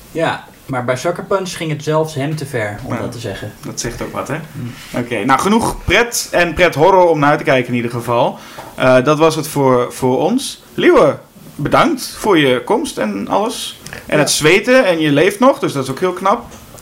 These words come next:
Speaker 3: Ja, bedankt dat ik er mocht zijn. Het was
Speaker 2: Ja.
Speaker 3: hier gezellig.
Speaker 2: Ja.
Speaker 3: De pizza was lekker.
Speaker 2: Nou, mooi.
Speaker 1: Ja.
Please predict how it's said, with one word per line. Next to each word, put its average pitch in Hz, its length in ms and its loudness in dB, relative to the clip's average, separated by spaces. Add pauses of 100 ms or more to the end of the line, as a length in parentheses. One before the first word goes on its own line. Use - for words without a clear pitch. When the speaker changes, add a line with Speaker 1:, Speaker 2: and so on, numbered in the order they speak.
Speaker 3:
Ja, 143 260 0
bedankt 139 280 -2
dat 117 120 -6
ik 117 80 -10
er 120 60 -6
mocht 113 160 -10
zijn. 185 340 -6 (100)
Het - 100 -16
was - 100 2
Speaker 2:
Ja. 151 60 0
Speaker 3:
hier 123 120 -4
gezellig. - 580 -6
Speaker 2:
Ja. 202 320 -4
Speaker 3:
De - 60 -16
pizza 175 300 -2
was 104 120 -8
lekker. 165 320 -2 (580)
Speaker 2:
Nou, - 260 -2
mooi. 147 440 -2 (220)
Speaker 1:
Ja. 180 320 -4